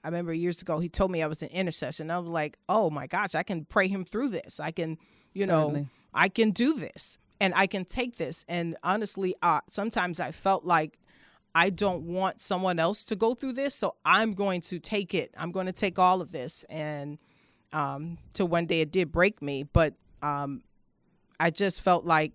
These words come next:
Speaker 1: "No, I love God so much. I did not want to disappoint him.
Speaker 2: Mm-hmm.
Speaker 1: I did not want to go and do something that will separate me from God."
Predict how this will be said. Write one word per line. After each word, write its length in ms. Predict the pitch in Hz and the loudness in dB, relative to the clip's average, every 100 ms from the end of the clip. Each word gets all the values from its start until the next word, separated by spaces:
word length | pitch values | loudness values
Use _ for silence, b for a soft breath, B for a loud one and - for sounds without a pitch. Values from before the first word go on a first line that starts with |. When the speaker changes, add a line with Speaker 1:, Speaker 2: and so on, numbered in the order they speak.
| - | -6
Speaker 1:
"No, 720 | 160 160 170 175 170 160 156 - | -6 -4 0 4 6 6 4 0
I 140 | 151 165 | 0 2
love 340 | 185 196 185 | 4 4 4
God 300 | 180 160 - | 6 6 4
so 340 | - - 185 | -4 0 2
much. 340 | 214 180 151 - | 4 2 0 -4
I 60 | 147 | -4
did 160 | 156 165 | 0 4
not 160 | 202 | 4
want 140 | 220 226 | 2 -2
to 60 | |
disappoint 640 | 180 190 - 165 175 151 180 | -2 -4 -2 -2 -2 -2 -4
him. 280 | 139 135 - | -4 -6 -2
Speaker 2:
Mm-hmm. 380 | 208 185 151 160 | 4 4 4 4
Speaker 1:
I 20 | |
did 140 | 156 180 | 4 4
not 200 | 196 185 | 4 4
want 280 | 190 202 - | 0 -2 -4
to 120 | 175 | -4
go 500 | 170 170 165 160 - - | 2 4 2 0 -6 -4
and 160 | 165 156 | -4 -2
do 200 | 190 190 | -2 -2
something 640 | - 160 156 160 160 156 - | 0 -2 0 -2 -2 -6 -10
that 380 | 160 170 151 151 - | -2 2 2 0 -6
will 480 | 165 160 156 151 - _ _ | -4 -2 -2 -4 -8 _ _
separate 640 | - - 196 - 175 165 185 | -10 2 8 8 8 2 0
me 200 | 170 147 | -2 -2
from 500 | - 160 151 139 151 | 0 0 0 -4 -2
God." 500 | 165 147 95 87 98 | 2 4 2 -4 -10